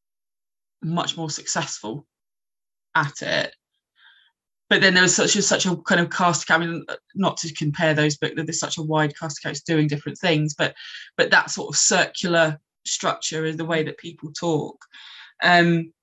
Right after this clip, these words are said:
and the other thing that struck me about that is that Doctor Seligman is, is, is very purposely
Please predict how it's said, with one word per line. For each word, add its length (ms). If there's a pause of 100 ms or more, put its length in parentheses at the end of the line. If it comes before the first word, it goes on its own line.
(1600)
and 440 (520)
the 100
other 140
thing 200
that 100
struck 260
me 80
about 320
that 240
is 240
that 180
Doctor 280
Seligman 500
is, 300 (120)
is, 360 (120)
is 220
very 280
purposely 1080